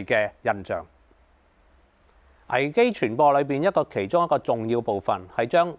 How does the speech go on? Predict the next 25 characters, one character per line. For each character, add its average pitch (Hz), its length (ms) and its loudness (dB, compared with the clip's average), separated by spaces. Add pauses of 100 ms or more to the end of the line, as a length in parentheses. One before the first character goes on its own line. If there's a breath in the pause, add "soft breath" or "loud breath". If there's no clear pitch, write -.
(160)
權 107 240 -4
威 156 280 2
認 113 80 -6
可 120 60 2
嘅 135 120 2
信 120 220 -2
息 147 100 0
傳 107 340 -6
達 107 160 -2
公 131 240 -2
眾。 107 220 -2 (640 soft breath)
特 165 80 4
首 196 200 4
亦 208 80 4
都 220 160 4
成 - 160 0
立 110 40 -4
咗 139 260 2
專 180 280 0
家 170 240 4
顧 139 180 -4
問 107 220 -2
團 92 260 -8
收 147 240 2
集 135 80 -2